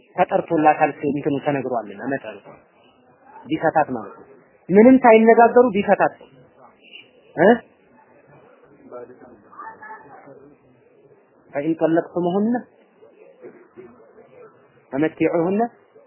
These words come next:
بالمعروف حقا على المتقين። ተግባባን? አልገባችሁም? አንድ ሰው የሆነ ሴት አገባት። ሲያገባት የመህር መጠን አልተነገረም።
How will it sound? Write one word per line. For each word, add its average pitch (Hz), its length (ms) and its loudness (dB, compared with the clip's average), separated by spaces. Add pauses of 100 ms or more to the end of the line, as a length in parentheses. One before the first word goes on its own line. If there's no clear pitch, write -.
(260)
بالمعروف 143 540 -6 (1080)
حقا - 300 -10
على 120 200 -8
المتقين። 110 480 -18 (2250)
ተግባባን? 196 400 2 (920)
አልገባችሁም? 254 500 2 (840)
አንድ 202 220 0
ሰው 311 120 0
የሆነ 285 220 4
ሴት 233 240 -2
አገባት። 156 420 0 (420)
ሲያገባት 226 460 4
የመህር 220 340 4
መጠን 240 260 0
አልተነገረም። 175 600 0